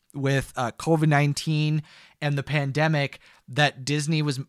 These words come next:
actually working on a movie that was about this kind of relentless plague. Interestingly enough, um, this is kind of another topic I wanna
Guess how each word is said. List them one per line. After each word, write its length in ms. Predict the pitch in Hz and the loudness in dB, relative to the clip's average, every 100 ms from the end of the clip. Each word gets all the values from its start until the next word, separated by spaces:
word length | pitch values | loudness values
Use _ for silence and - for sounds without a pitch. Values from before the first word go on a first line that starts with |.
| - | 0
actually 520 | 151 160 160 - 156 151 | 8 8 8 0 -2 -2
working 400 | 143 151 165 147 | -2 -2 -2 -2
on 100 | 135 | -2
a 60 | |
movie 420 | 131 165 185 147 | -2 -2 0 0
that 180 | 139 139 | -2 -4
was 140 | 131 139 | -4 -6
about 720 | 120 - 147 156 143 - - _ _ | -4 6 10 10 6 -2 -12 _ _
this 260 | 123 135 - | -2 -2 -2
kind 340 | - 143 139 | 0 0 2
of 120 | 139 - _ _ - | -2 -4 _ _ -4
relentless 840 | 135 143 131 147 165 135 131 123 - | 0 0 2 0 -2 -6 -4 -2 -4
plague. 720 | _ - 151 170 151 92 - - _ _ _ _ _ - - _ | _ -10 0 2 2 -2 -12 -20 _ _ _ _ _ -20 -20 _
Interestingly 800 | 254 277 320 - 277 247 220 208 | -6 -4 -2 -4 -4 -6 -4 -4
enough, 720 | 170 156 185 233 175 139 - _ _ _ _ - | -2 -2 2 4 4 2 -8 _ _ _ _ -8
um, 440 | 160 151 139 117 - _ _ 170 | -4 -2 -4 -10 -20 _ _ -6
this 220 | 165 - | -2 -2
is 60 | |
kind 220 | 175 208 202 | 4 4 6
of 60 | |
another 320 | 175 165 165 | 6 6 4
topic 340 | 156 160 147 147 | 6 6 6 2
I 80 | 143 | 2
wanna 300 | 139 135 | 2 2